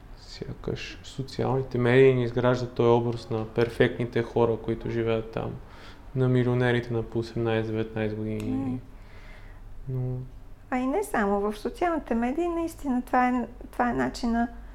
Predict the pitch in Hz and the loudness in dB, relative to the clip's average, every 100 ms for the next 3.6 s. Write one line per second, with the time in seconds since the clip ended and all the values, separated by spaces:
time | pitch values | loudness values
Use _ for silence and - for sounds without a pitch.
0 | - - - - - - - - - - | -16 -16 -14 -12 -10 -8 -10 -12 -14 -16
1 | - - - 226 - - 233 240 - - | -18 -16 -2 -2 -2 4 4 4 -4 -4
2 | 214 - 226 214 - - 196 190 202 196 | -4 0 2 2 -2 -2 -2 2 0 0
3 | 202 196 - - - - | -2 -4 -6 -4 -2 -2